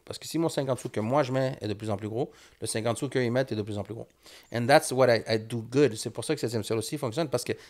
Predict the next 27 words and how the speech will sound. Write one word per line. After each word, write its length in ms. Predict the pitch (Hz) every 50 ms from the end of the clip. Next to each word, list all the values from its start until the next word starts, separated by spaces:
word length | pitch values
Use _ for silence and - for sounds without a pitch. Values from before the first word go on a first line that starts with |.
| - -
c'est 160 | - - 110
pas 260 | - - 190 208 208 - _ _ _ _ _ _ _ -
comme 160 | - 123 120
si 140 | - - 131
on 60 | 117
pouvait 260 | - - 113 131 131
produire 340 | 131 - - 117 120 135 -
cent 260 | - - - 160 160
pour 180 | 135 - 139 -
cent 140 | - 143 135
de 40 | 117
ce 80 | -
qu'on 120 | - 113 101
fait 140 | - 135
avec 200 | 127 120 104 98
la 80 | - 98
subvention. 520 | - - - 104 101 - - - 226 - -
Non. 220 | - 190 208 131 - _ _ _ _ _ _ _ _ _ _ _ _ _ _ _ _ _ _ _ _ _ _ _ -
Ils 80 | 123 131
nous 60 | 123
donnent 180 | 117 143 151
cinquante 420 | 143 - 175 170 160 165 165 160 -
pour 140 | - - -
cent 240 | - 139 151 160
de 100 | 147 120 113
ce 80 | -
que 260 | - - 110 107 90